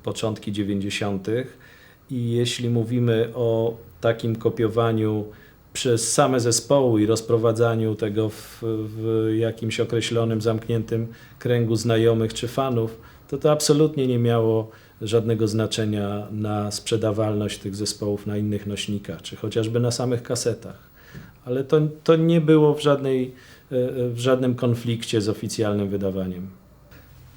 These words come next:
Tonpress był częścią Krajowej Agencji Wydawniczej. Praktycznie była to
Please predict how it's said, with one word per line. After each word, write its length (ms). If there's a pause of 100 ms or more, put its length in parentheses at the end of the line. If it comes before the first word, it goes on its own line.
(120)
Tonpress 520
był 220
częścią 680 (320)
Krajowej 460
Agencji 440
Wydawniczej. 840
Praktycznie 680
była 300
to 440